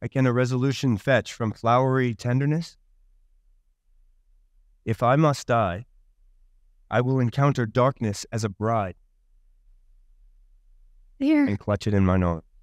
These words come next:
Speaker 2: There spake my brother. There my father's grave did utter for the voice, "Yes, thou must die.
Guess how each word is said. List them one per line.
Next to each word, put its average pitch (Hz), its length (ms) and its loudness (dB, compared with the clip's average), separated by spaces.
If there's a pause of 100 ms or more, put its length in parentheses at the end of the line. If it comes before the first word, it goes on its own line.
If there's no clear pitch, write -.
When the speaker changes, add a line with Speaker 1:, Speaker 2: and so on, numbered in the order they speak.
(1400)
Speaker 2:
There 320 240 2
spake - 460 -4
my 294 160 2
brother. 285 420 -4 (760)
There 330 240 2
my 339 180 2
father's 330 520 0
grave 330 320 -4
did 262 180 0
utter 339 260 2
for 339 220 -4
the 330 80 -4
voice, 359 280 -2
"Yes, 370 540 0 (960)
thou 330 120 2
must 339 280 -2
die. 269 420 0